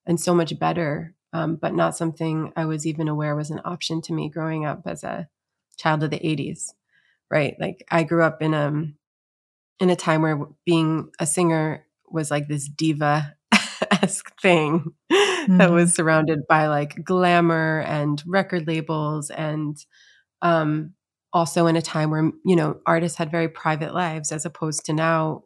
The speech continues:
Speaker 1: when we are connecting on social media and it's, it's a different dynamic. And I didn't really know anyone who was a musician. I'm from, uh, Syracuse, New York, originally. Nobody in my family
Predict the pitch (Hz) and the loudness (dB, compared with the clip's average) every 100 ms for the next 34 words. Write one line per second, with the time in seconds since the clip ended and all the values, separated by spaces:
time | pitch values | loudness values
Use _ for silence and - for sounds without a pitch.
0 | _ - 160 151 151 151 143 - _ _ | _ -6 -2 -2 -2 -2 -6 -10 _ _
1 | _ _ _ _ 170 165 170 160 165 165 | _ _ _ _ 0 0 0 -2 -2 -2
2 | 156 - 151 165 160 165 156 147 151 - | -2 -4 -4 0 2 2 0 -2 -4 -8
3 | 156 151 160 147 160 - 147 139 - _ | -12 -8 -8 -6 -8 -4 -4 -4 -8 _
4 | _ 165 147 147 151 180 202 _ _ _ | _ -4 -2 -2 -2 -4 -6 _ _ _
5 | _ _ _ _ _ 196 185 185 185 180 | _ _ _ _ _ 2 4 4 2 0
6 | - - _ 208 214 214 214 214 226 208 | -8 -16 _ 2 4 4 4 4 4 4
7 | 190 180 170 165 170 170 160 165 170 175 | 4 4 2 0 -2 -2 -2 -4 -6 -4
8 | 175 170 170 - - 165 165 165 160 156 | -2 -2 -4 -4 0 2 2 0 -2 -6
9 | _ _ _ _ - 165 160 160 - 175 | _ _ _ _ -6 -2 -2 -2 0 0
10 | 170 170 - 165 156 156 151 - 151 165 | 0 -4 0 0 2 0 -2 -4 -2 0
11 | 160 156 156 160 _ _ _ _ _ _ | 0 0 0 -4 _ _ _ _ _ _
12 | 165 170 156 160 160 156 160 160 156 156 | 2 4 4 2 4 4 2 0 0 2
13 | 151 147 147 | 2 0 -2